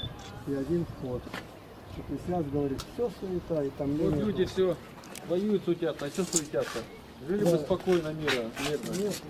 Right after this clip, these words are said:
Speaker 1: ну
Speaker 2: Чё
Speaker 1: нет,
Speaker 2: надо?
Speaker 1: ты представь,
Speaker 2: Вот
Speaker 1: сколько
Speaker 2: надо им
Speaker 1: строили, сколько рабочих, тас-, тащили такие блоки. И как смотрел хозяин, осматривался,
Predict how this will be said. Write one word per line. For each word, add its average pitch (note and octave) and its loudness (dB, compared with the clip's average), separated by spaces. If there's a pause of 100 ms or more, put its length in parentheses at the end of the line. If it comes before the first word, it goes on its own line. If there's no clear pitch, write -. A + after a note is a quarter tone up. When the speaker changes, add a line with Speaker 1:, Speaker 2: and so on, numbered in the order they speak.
(100)
Speaker 1:
ну G#3+ 2
Speaker 2:
Чё F3+ 6
Speaker 1:
нет, - 6
Speaker 2:
надо? C3+ 2
Speaker 1:
ты G#2+ -6
представь, G3 0
Speaker 2:
Вот D3 2
Speaker 1:
сколько F#3+ 0
Speaker 2:
надо F3+ 8
им - 4
Speaker 1:
строили, E3+ 6 (240)
сколько A3+ 8
рабочих, A3 8 (100)
тас-, - 2
тащили A#3 4
такие A3+ 6
блоки. F3 8 (720)
И F3 4
как A3 10
смотрел G#3+ 10
хозяин, G3 12
осматривался, F#3+ 6